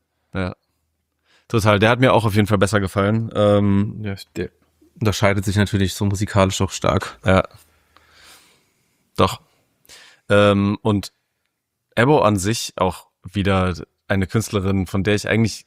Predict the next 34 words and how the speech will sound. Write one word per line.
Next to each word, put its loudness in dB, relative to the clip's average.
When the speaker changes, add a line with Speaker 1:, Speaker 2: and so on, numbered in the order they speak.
Speaker 1:
gerne 2
noch 0
mehr 2
jetzt 0
hören 0
würde. 0
Das, -6
das -8
letzte 0
F -4
C -4
Chaya 2
Album, -2
ähm, -2
was -8
wir, 0
Speaker 2:
Wann -8
Speaker 1:
glaub -2
ich, 0
Speaker 2:
das -4
Speaker 1:
nicht 0
Speaker 2:
denn? -4
Speaker 1:
so 0
viel 0
besprochen -2
haben. 0
Ja. 2
Das -12
hatte 0
auch 0
ein -4
paar 0
ganz -2
gute, -4